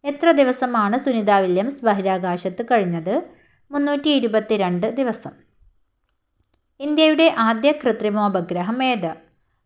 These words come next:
ആര്യഭട്ട. ലോകത്തിലെ ആദ്യ വിദ്യാഭ്യാസ ഉപഗ്രഹം ഏത്? എഡ്യൂസാറ്റ്. ഐ എസ് ആർ ഒയുടെ ആസ്ഥാനം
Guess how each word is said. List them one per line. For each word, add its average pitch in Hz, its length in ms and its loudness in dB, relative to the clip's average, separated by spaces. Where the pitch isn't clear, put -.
ആര്യഭട്ട. 240 640 -2
ലോകത്തിലെ 214 720 0
ആദ്യ 262 300 2
വിദ്യാഭ്യാസ 240 680 2
ഉപഗ്രഹം 202 600 0
ഏത്? 220 360 -4
എഡ്യൂസാറ്റ്. 202 680 -4
ഐ 294 140 6
എസ് 330 180 2
ആർ 320 180 6
ഒയുടെ 269 420 4
ആസ്ഥാനം 196 880 -2